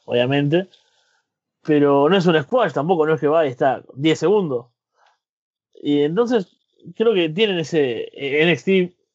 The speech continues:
a ver, muchas veces sí, se abusa de los squash, ¿no? A tener un,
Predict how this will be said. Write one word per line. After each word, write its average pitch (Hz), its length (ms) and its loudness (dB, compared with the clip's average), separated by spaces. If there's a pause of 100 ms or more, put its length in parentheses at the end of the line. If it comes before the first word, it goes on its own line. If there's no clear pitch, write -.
(220)
a 135 80 2
ver, 147 100 2
muchas 151 240 -2
veces 151 260 0
sí, 151 320 0 (340)
se - 140 -4
abusa 143 460 2
de 127 100 2
los 123 140 -4
squash, 156 580 0
¿no? 147 420 -2
A 107 120 -8
tener 135 240 -4
un, 135 200 -6